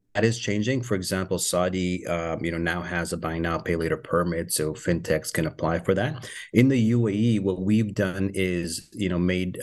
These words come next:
made the, um, the fintech office at the central bank aware that we are launching the solution. We are,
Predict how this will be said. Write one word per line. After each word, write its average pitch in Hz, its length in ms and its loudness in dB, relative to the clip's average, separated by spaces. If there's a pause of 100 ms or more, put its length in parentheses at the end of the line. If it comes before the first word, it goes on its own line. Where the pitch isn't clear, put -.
made 87 340 0
the, 85 320 0
um, 82 380 -2
the 87 80 -2
fintech 90 360 -2
office 87 360 -4
at - 80 -4
the 95 80 -6
central - 360 -4
bank 82 220 -2
aware 82 460 0
that 80 200 -4
we 82 300 -4
are 80 160 0
launching 82 400 -2
the 85 100 -2
solution. 87 600 2
We 82 160 0
are, 78 260 0